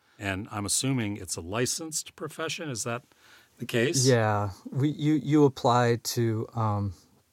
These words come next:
Speaker 2: you apply to become a, or you take a test to become a board-certified music
Speaker 1: Okay.
Speaker 2: therapist.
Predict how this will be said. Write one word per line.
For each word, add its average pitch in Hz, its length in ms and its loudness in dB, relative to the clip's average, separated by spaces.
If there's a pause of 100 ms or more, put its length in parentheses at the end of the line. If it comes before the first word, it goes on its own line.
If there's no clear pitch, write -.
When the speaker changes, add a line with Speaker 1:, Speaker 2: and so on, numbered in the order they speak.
(120)
Speaker 2:
you 143 180 2
apply 143 360 4
to 135 60 4
become 123 340 2
a, 113 200 0
or 123 120 2
you 123 80 2
take 151 200 4
a 117 40 2
test - 340 -2
to - 60 -18
become 107 240 -2
a 101 40 -2
board-certified 101 920 -6
music 107 300 -8
Speaker 1:
Okay. - 120 -12
Speaker 2:
therapist. - 460 -16